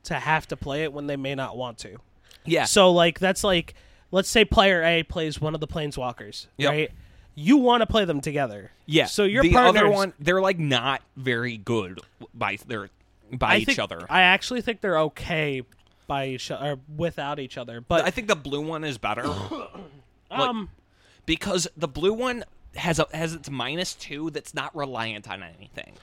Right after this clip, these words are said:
Speaker 1: Yeah, but you could also minus two and to get your oppo-, your partner to fucking play the, the other Planeswalker.
Speaker 2: Yeah.
Speaker 1: Um,
Speaker 2: I guess.
Speaker 1: I don't know. I like them. I like them a lot. I think they're really good.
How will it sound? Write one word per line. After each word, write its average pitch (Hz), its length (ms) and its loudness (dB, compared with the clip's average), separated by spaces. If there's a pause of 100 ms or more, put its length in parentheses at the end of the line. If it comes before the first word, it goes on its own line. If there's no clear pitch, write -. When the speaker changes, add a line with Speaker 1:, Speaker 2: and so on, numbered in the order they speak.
(160)
Speaker 1:
Yeah, 247 160 6
but 220 100 4
you 233 80 4
could 269 120 4
also 262 220 4
minus 165 500 0
two 151 420 -2
and 135 200 -4
to 127 60 -4
get 135 180 -8
your 123 260 -10
oppo-, 131 260 -8
your 147 360 -4
partner 143 520 -8
to 139 80 -8
fucking 139 380 -6
play 135 260 -8
the, 127 300 -8 (420)
the 143 100 -6
other 135 140 -6
Planeswalker. 135 640 -12 (380)
Speaker 2:
Yeah. 233 840 -4 (680)
Speaker 1:
Um, 147 440 -2
Speaker 2:
I - 40 -20
guess. 120 400 -10 (360)
Speaker 1:
I 214 60 2
don't 240 100 6
know. 160 200 2
I 180 140 2
like 208 360 0
them. 262 320 0
I 165 140 0
like 160 240 -2
them 196 160 0
a 160 80 0
lot. 165 400 -2
I 156 100 -8
think 156 200 -14
they're 143 160 -8
really 185 280 -8
good. 220 380 -4